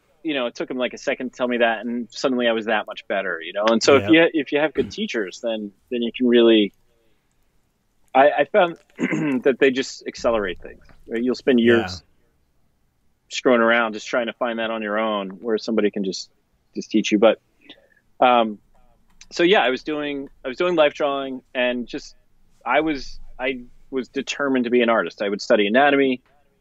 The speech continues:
Speaker 1: Um, I wound up being able to take an anatomy class in, in high school.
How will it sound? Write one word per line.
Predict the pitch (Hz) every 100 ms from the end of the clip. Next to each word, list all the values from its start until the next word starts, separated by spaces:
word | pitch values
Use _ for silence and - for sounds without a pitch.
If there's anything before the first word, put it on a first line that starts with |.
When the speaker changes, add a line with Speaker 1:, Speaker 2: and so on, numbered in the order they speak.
| _ -
Speaker 1:
Um, | 104 98 92 87 _
I | 117 117 117 - _
wound | 123 113 110
up | 110
being | 131 113
able | 110 107
to | -
take | 117
an | 107
anatomy | 107 104 104
class | 95 - 110 107 113
in, | 98 90 87 _ _ _ _
in | - 90
high | 87 139
school. | 139 - 131 123